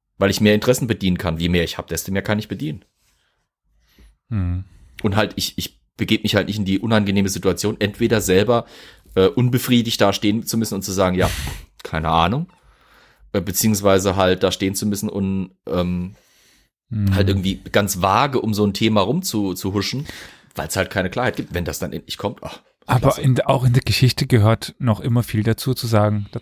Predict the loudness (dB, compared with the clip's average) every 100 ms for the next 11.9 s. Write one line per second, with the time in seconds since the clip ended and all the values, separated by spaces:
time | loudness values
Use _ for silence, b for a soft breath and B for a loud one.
0 | 0 4 4 2 -2 -2 -2 -4 -2 0
1 | 2 0 0 0 -2 -4 -2 -2 -2 -8
2 | B B B -4 4 6 6 4 4 4
3 | 4 -2 -2 2 2 4 2 4 2 4
4 | 4 4 0 B B B B -20 -12 -12
5 | -8 -8 -4 2 2 2 -2 -2 2 4
6 | 6 4 2 0 0 2 2 4 4 4
7 | 2 0 -2 -2 -4 -4 -4 -2 0 -2
8 | -4 -4 0 4 4 4 2 2 2 0
9 | 2 2 2 2 2 2 0 0 0 2
10 | 2 4 4 2 0 0 2 2 0 -4
11 | -6 -4 0 0 -2 -6 -4 -2